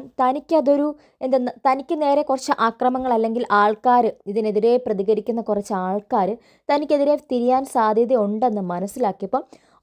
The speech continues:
ഉടനെ തന്നെ പ്ലേറ്റ് മാറ്റി. ഇത്രയും വലിയ വീട് വെച്ച് ഇത്രയും ആർഭാടവും ഗമയും കാണിച്ചിട്ട് എന്ത് സന്ദേശമാണ് ഈ ഒരു പോസ്റ്റിലൂടെ കൊടുക്കുന്നത്? ഇത്രയും ഗമ കാണിച്ച് നാട്ടിലുള്ള ആൾക്കാരെല്ലാം വിളിച്ച്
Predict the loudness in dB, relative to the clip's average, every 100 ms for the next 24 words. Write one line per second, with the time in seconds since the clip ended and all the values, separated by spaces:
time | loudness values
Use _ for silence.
0 | 2 2 4 4 4 2 0 -2 2 2
1 | 2 -2 -4 -6 -12 -6 -4 -2 0 4
2 | 4 4 2 -2 -2 -2 0 0 0 -4
3 | -4 -2 2 4 4 2 2 2 2 2
4 | 0 -2 -2 -4 -4 -6 -8 -10 -10 -10
5 | -12 _ _ _ _ 0 2 2 2 2
6 | 4 2 2 -2 -2 -4 -8 -2 4 4
7 | 4 2 2 2 -2 0 0 0 -6 -8
8 | -10 -10 -12 -14 _ -20 _ _ 2 2
9 | 6 4 4 0 0 -2 -6 -6 -4 -2
10 | 0 0 0 0 2 2 2 0 0 -2
11 | -4